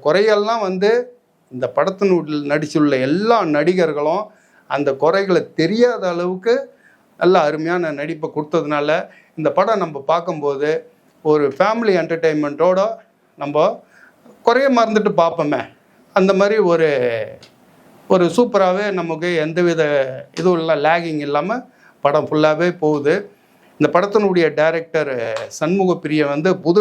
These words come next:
டைரக்டரு, புதுசா ஒரு கதையை எழுதிட்டு வந்திருக்காரு. ஃபர்ஸ்ட் கதையே வந்து இந்த வெட்டு, குத்து, டபுள் மீனிங்கு, கேபரே டான்ஸு அப்படி இப்படிலாம் இல்லாம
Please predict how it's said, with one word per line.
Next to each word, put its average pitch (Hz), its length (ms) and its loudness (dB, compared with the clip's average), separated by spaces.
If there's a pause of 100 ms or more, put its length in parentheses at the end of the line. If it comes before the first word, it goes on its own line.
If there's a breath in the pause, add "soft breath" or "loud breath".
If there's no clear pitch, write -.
(140)
டைரக்டரு, 156 480 -2 (640)
புதுசா 185 340 2 (580)
ஒரு 143 180 -6
கதையை 160 300 0
எழுதிட்டு 156 380 -2
வந்திருக்காரு. 151 600 0 (260)
ஃபர்ஸ்ட் 139 400 -2
கதையே 175 300 2 (100)
வந்து 165 240 -2 (640 soft breath)
இந்த 131 180 0
வெட்டு, 165 240 0 (160)
குத்து, 151 280 0 (180)
டபுள் 156 320 2
மீனிங்கு, 156 380 0 (140)
கேபரே 165 300 2 (100)
டான்ஸு 151 380 -2
அப்படி 147 240 -6
இப்படிலாம் 147 480 -2
இல்லாம 151 460 0